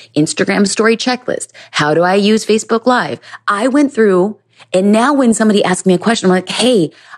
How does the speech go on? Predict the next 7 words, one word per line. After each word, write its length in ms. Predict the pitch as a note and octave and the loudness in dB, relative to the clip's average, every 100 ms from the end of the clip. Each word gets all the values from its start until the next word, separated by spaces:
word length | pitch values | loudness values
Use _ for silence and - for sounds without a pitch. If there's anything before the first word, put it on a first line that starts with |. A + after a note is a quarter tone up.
| _ - | _ -6
I 180 | A3 B3 | -4 -4
can't 240 | - C#4+ | -2 -2
respond 500 | A#3+ G#3 - F#3 F#3 | -2 -4 -2 0 -2
thoughtfully 600 | - E3 - - G3 G#3+ F3 | -2 -4 -4 -2 0 0 0
on 180 | F3 | 0
D 200 | F3 E3 | 2 2
M, 180 | D3 F#3 | 2 0